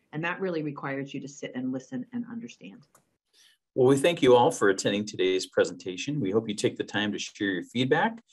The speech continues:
Speaker 2: via our survey. I'd like to spend a se-, send a special thank you today to our presenter, Pam Woloski, and everyone from our sponsor at Avetta. This ends today's Safety and Health Magazine webcast.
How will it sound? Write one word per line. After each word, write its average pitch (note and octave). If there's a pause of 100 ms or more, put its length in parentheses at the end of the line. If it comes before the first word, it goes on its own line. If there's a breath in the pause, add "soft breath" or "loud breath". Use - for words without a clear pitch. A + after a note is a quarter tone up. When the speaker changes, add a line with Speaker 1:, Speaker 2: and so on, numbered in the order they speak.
(260 soft breath)
Speaker 2:
via G#2+
our F2
survey. A2
I'd B2
like F#3
to -
spend F3+
a E3
se-, -
send E3+
a D#3+
special F3+
thank F3
you E3
today D#3
to C#3+
our B2
presenter, C3 (320 loud breath)
Pam A#2+
Woloski, G2
and G2
everyone B2+
from F#2
our E2+
sponsor E2
at D2+
Avetta. G#2+ (280 loud breath)
This G3
ends F3
today's C3+
Safety C3+
and G#2+
Health A2+
Magazine G#2
webcast. D#3+